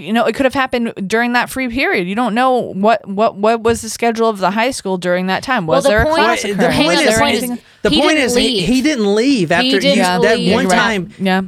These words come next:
Speaker 3: It
Speaker 2: That
Speaker 3: would have caught
Speaker 2: area.
Speaker 3: him leaving.
Speaker 1: Yeah.
Speaker 3: There was other cameras too that would have shown him leaving. He did not leave
Speaker 2: Other
Speaker 3: after.
Speaker 2: people left. The person in the green shirt left. The person in the blue shirt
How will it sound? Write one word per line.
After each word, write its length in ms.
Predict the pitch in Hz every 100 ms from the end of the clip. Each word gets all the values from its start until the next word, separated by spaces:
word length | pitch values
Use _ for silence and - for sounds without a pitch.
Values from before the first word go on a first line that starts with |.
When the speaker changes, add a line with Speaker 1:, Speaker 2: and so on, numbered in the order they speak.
| 190
Speaker 3:
It 60 | 240
Speaker 2:
That 80 | 294
Speaker 3:
would 80 |
have 140 | 220 180
caught 220 | 220 214
Speaker 2:
area. 120 | 196
Speaker 3:
him 80 | 175
leaving. 480 | 185 175 131 110 110 190
Speaker 1:
Yeah. 220 | 180 185
Speaker 3:
There 140 | 220
was 120 | 277
other 240 | 226 262 269
cameras 460 | 240 226 202 -
too 460 | - 262 220 127 110 _ _ _
that 500 | - 165 175 156 160 _ _ _ _ -
would 260 | 151 185
have 220 | 190 185
shown 320 | - - 190 180
him 220 | 170 156
leaving. 380 | 160 139 117 117
He 220 | 220 226
did 240 | 175 220
not 260 | 208 220 165
leave 320 | 165 185 180
Speaker 2:
Other 180 | 233 254
Speaker 3:
after. 380 | 214 180 226 160
Speaker 2:
people 160 | 175 208
left. 340 | 196 147 -
The 60 | 202
person 340 | 220 208 202
in 40 |
the 80 | 196
green 240 | 196 220 226
shirt 200 | 247 208
left. 180 | 214 202
The 60 |
person 280 | 190 185 190
in 40 |
the 100 | 180
blue 640 | 175 214 233 233 226 220 208
shirt 160 | 202